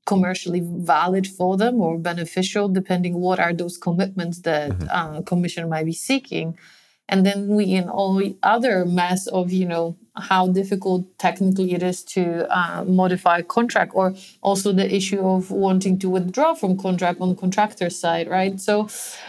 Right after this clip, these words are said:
Speaker 1: yeah,
Speaker 2: Yeah.
Speaker 1: a bit of a mess at our hands, um, as we say, lawyer's paradise, uh, maybe not <laughs> necessarily the others,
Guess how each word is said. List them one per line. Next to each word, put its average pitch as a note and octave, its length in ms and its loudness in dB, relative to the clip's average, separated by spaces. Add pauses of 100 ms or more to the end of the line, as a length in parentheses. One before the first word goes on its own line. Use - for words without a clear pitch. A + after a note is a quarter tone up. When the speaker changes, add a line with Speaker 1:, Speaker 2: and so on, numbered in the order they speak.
Speaker 1:
yeah, E4+ 160 6
Speaker 2:
Yeah. A3+ 220 4
Speaker 1:
a A#3 40 4
bit D4+ 220 2
of D4 240 0
a B3+ 400 4 (260)
mess C4 360 4
at A#3 100 2
our G#3+ 280 4
hands, G3+ 680 0
um, F#3+ 560 2 (100)
as G3 160 0
we G#3 120 0
say, F#3 520 0
lawyer's F#3+ 480 2
paradise, F3 800 -2 (120)
uh, F3 340 0 (100)
maybe F#3 320 0
not F3+ 240 -4
<laughs> F3+ 80 -2
necessarily F3 760 -4 (540)
the F3+ 120 0
others, E3+ 460 -2